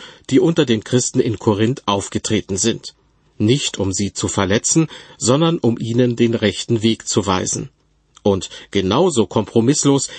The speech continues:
ist er auch denen begegnet, die vom Glauben nichts wissen wollen,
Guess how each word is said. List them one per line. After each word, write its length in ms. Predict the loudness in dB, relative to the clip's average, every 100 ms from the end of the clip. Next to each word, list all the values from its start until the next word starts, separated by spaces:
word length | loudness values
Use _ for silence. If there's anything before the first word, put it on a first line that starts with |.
| -6
ist 240 | -2 0 0
er 120 | 0
auch 140 | -2
denen 380 | 2 2 2 2
begegnet, 600 | 0 2 2 2 0 0 -14 -16 -6
die 80 | -2
vom 200 | -2 0
Glauben 420 | 2 2 2 0
nichts 380 | 0 -2 -4 -2
wissen 320 | 0 0 2
wollen, 320 | 2 2 -2